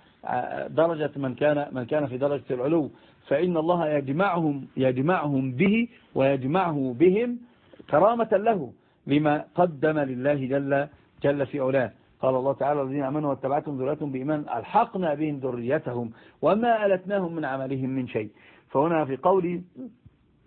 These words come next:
"جنات عدن يدخلونها ومن صلح من آبائهم وأزواجهم وذريتهم"، ومن صلح من آبائهم وأزواجهم وذرياتهم، وهذه في قوله من صلح،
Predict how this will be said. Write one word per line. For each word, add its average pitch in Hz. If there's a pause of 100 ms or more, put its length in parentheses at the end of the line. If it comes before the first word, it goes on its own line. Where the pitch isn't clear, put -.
(160)
"جنات 165
عدن 175
يدخلونها 147
ومن 135
صلح 156
من 131
آبائهم 127 (340)
وأزواجهم 147
وذريتهم"، 127
ومن 143
صلح 185
من 180
آبائهم 139 (340)
وأزواجهم 160 (300)
وذرياتهم، 165 (280)
وهذه 185 (180)
في 135
قوله 240
من 208
صلح، 180